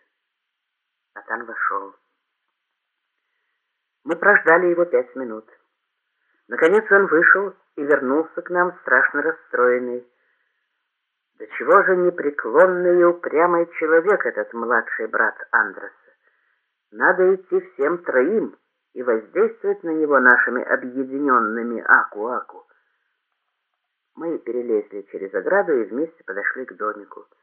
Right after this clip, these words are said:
Я вошел первым, мои спутники сразу за мной. В скудно обставленной комнате,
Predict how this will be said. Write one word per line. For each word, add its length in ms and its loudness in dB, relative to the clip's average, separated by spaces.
Я 220 -4
вошел 300 -2
первым, 600 -10
мои 260 -10
спутники 640 -14
сразу 380 -6
за 80 -12
мной. 340 -20
В 100 -20
скудно 380 0
обставленной 560 -2
комнате, 640 -6